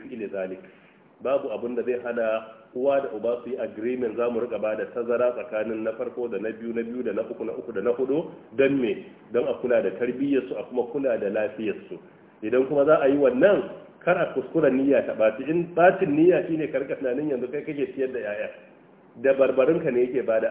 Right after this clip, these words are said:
arziki, to, anan niyya ta ɓaci. Tunani kawai na, "Kai, ai rayuwa tana da wahala ne yanzu, ba da ma da kuɗi," ba a tunanin wannan. Za dai ka iya tuna karantar da su haƙƙi ne a kanka, ya za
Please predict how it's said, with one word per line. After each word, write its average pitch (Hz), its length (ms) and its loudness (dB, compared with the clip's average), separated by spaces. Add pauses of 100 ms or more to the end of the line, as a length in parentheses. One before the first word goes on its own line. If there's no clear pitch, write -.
arziki, 104 340 -6
to, 123 120 -4
anan 131 260 0
niyya 127 240 2
ta 92 160 -4
ɓaci. 95 320 -6 (1040)
Tunani 143 400 6
kawai 175 240 4
na, 135 80 0
"Kai, 214 240 -2
ai 139 160 0
rayuwa 123 320 0
tana 123 200 -2
da 104 120 -4
wahala 113 260 -2
ne 110 140 -6
yanzu, 101 240 -6
ba 139 160 6
da 120 100 0
ma 117 120 2
da 113 100 -2
kuɗi," 107 300 -10
ba 127 140 0
a 117 40 0
tunanin 101 320 -4
wannan. 87 280 -6 (440)
Za 147 140 8
dai 175 140 2
ka 175 80 -4
iya 151 160 -4
tuna 135 280 0 (240)
karantar 139 440 2
da 127 120 -4
su 123 100 -10
haƙƙi 120 320 -8
ne 117 80 -6
a 101 140 -8
kanka, 98 320 -8
ya 107 180 0
za 123 140 2